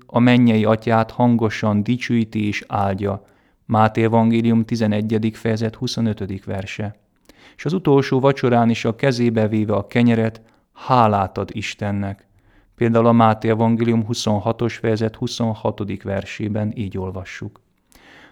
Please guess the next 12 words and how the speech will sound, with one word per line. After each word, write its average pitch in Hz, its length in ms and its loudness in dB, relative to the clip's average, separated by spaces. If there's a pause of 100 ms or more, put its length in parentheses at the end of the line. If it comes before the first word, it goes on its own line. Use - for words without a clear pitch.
(120)
Az 113 160 -2
eukarisztia 123 1120 2
háladást 101 840 -2
jelent, 104 400 -2
utalva 110 500 -2
arra, 117 500 0 (400)
hogy 117 200 -2
Jézus 123 340 2
maga 127 320 4
is 110 200 0
hálát 113 560 2
mond, 120 360 -2